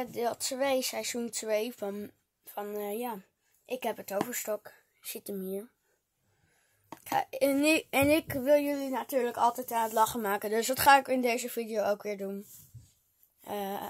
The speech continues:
oké. Poef. Oh, die werkt niet. Nog een keer. Oké.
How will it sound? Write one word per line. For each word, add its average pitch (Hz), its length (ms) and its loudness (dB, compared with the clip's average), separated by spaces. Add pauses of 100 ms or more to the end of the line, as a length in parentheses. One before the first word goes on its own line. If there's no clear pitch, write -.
oké. - 280 -10 (1120)
Poef. - 440 -14 (2750)
Oh, 190 180 -8
die 185 100 -10
werkt - 220 -12
niet. - 280 -20
Nog 202 180 -10
een 190 80 -16
keer. 180 280 -14 (2250)
Oké. 233 480 -4